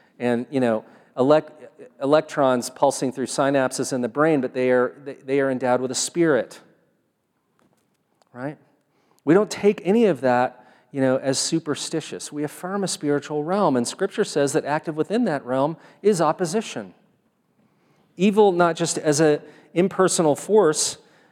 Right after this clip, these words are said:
but one in which supernatural beings are a part. And there's, a, again, lots to say about that.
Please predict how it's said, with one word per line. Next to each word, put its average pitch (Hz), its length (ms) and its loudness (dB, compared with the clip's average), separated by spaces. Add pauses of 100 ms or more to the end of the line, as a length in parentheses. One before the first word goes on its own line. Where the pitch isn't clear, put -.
(120)
but 180 100 0
one 180 240 4
in 202 140 4
which 135 180 4
supernatural 175 760 -2
beings 165 400 2
are 156 120 0
a 151 60 0
part. 151 460 -4 (500)
And 160 120 -10
there's, 165 140 -6
a, 165 100 -6 (300)
again, 156 400 -8
lots 170 360 -2
to 175 80 -2
say 151 240 -2
about 117 320 -6
that. 98 280 -18